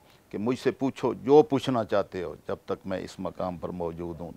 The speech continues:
जो पूछना चाहते हो। तो जिसने जो सवाल किया,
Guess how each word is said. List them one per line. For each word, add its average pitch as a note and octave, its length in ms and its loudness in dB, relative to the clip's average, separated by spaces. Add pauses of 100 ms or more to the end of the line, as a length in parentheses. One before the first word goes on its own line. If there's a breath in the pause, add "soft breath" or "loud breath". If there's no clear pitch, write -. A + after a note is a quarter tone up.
जो C3+ 320 8
पूछना G#2 460 -6
चाहते F2+ 360 -8
हो। F2 160 -10
तो G2 60 -14
जिसने A2 440 -10
जो B2+ 320 8
सवाल A2+ 440 4
किया, G2 380 -4